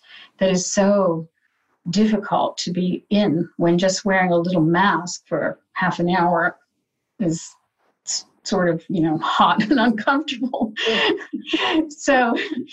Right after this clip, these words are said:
I was just reflecting on that. I was, I was kind of, um, marveling at that. And these are ways that I do in my own little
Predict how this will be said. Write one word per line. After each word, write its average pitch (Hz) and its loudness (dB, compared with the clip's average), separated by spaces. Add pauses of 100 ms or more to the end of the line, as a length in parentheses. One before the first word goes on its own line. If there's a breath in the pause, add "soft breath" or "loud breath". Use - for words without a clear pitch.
(380 loud breath)
I 302 2
was 247 2
just 254 0
reflecting 294 0
on 180 0
that. - 0
I 214 2
was, 208 -4
I 190 -2
was 208 -2
kind 220 2
of, 196 -4
um, 190 0 (260)
marveling 220 2
at 160 -8
that. 170 0
And 185 -2 (760)
these 240 4
are 233 2
ways 214 2
that 196 0
I 190 2
do 196 -2 (200)
in 208 0
my 190 2
own 190 -4
little 180 -2